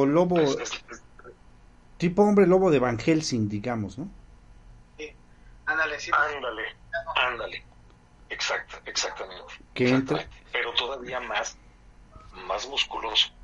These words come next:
Speaker 2: Sí.
Speaker 1: Toda-, todavía más, más, más mole, digamos. La, la, la cuarta etapa, que es cuando precisamente deja de ser Crinos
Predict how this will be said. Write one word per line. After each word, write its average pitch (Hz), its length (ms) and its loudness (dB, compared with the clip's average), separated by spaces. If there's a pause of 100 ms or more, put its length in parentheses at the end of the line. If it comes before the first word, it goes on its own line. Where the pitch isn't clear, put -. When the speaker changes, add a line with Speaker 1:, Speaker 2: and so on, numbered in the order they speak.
(360)
Speaker 2:
Sí. 107 140 -8 (160)
Speaker 1:
Toda-, - 400 -2
todavía 120 440 -2
más, 95 320 -4 (200)
más, - 420 -12
más 110 300 -4
mole, 110 520 -6
digamos. - 540 -6 (800)
La, 107 100 0
la, 98 500 -2
la 95 140 -6
cuarta - 280 -6
etapa, - 420 -6
que - 180 -10
es - 240 -12 (880)
cuando 104 480 -6
precisamente 107 1000 -4
deja 113 360 -2
de 107 100 -10
ser - 240 -8
Crinos 107 540 -14